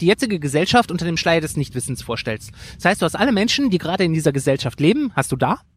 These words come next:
Äh, sie wissen nur nicht, was sie sind. Sie wissen zwar, welche Rollen es gibt, nämlich, ähm, um die krassen Dimensionen aufzumachen, es gibt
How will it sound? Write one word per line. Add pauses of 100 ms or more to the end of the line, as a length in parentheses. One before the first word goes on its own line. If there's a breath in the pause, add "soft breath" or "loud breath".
(720 loud breath)
Äh,
sie
wissen
nur
nicht,
was
sie
sind. (320)
Sie
wissen
zwar,
welche
Rollen
es
gibt,
nämlich,
ähm,
um
die
krassen
Dimensionen
aufzumachen,
es
gibt